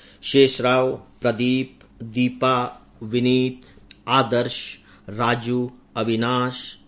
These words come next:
विशाल, कृष्ण गोपाल, हर्षिता, भूपेंद्र, निधि, मुकेश,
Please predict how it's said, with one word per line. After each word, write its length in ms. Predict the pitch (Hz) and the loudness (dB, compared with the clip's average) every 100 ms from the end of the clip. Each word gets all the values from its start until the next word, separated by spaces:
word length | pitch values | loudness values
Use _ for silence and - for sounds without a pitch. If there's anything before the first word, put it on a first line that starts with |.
| - | -10
विशाल, 640 | 107 - 120 123 127 131 131 - - - - | -6 -2 0 0 0 -4 -10 -20 -20 -20 -2
कृष्ण 300 | 143 139 131 | 0 2 0
गोपाल, 520 | 117 110 117 120 123 131 - - - | 0 0 0 0 -2 -6 -18 -20 -8
हर्षिता, 800 | 127 123 - 117 117 120 127 - 110 | -4 -2 -4 -4 -2 -4 -6 -12 -10
भूपेंद्र, 640 | 117 127 123 123 120 127 - - - 113 | -6 0 0 0 -4 -8 -12 -20 -12 -4
निधि, 800 | 123 131 120 120 127 123 131 - - 113 | 2 2 2 0 0 -2 -6 -18 -14 -8
मुकेश, 840 | 117 127 127 127 127 - - - | -4 2 2 2 0 -6 -14 -18